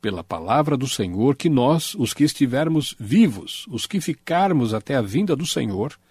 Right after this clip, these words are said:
certamente não precederemos os que dormem."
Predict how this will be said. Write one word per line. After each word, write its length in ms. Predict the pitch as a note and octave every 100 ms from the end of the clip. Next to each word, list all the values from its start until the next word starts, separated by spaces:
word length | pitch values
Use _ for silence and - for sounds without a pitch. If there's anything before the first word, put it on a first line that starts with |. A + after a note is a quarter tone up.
| _ _ _ _
certamente 720 | - - G#3 F#3+ F3 C#3+ D3 E3
não 320 | C3+ C3+ C#3+ -
precederemos 960 | F#3+ F3+ - E3 C#3 G2 G2 A2+ - - _ _ -
os 160 | -
que 120 | -
dormem." 420 | G3 D#3+ A#2+ -